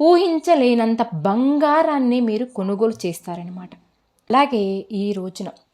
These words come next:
సాయంత్రం సమయంలో మీ ఇంటి ముందు రెండు దీపాలు వెలిగించండి. దీనివల్ల లక్ష్మీదేవి కటాక్షాలు మీకు కలుగుతాయి. మీ ఇంట్లోకి లక్ష్మీదేవి అడుగుపెడుతుంది.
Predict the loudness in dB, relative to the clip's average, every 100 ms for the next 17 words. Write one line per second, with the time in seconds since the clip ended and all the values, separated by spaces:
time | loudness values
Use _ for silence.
0 | _ -4 -2 0 -2 -2 -6 -4 -6 -6
1 | -6 -6 -8 -10 -12 -8 -6 -6 -8 -6
2 | -2 -2 -2 -4 -4 -4 -4 -6 -8 -8
3 | -8 -4 -4 -4 -4 -4 -4 -6 -6 -12
4 | _ _ _ -10 -8 -8 -8 -8 -8 -10
5 | -12 -8 -6 -4 -6 -6 -8 -12 -14 -16
6 | -18 -16 -12 -12 -14 _ -16 -16 -14 -14
7 | -12 -12 -10 -10 -10 -10 -8 -10 -8 -10
8 | -10 -10 -8 -2 -2 -2 -8 -8 -8 -10
9 | -10 -10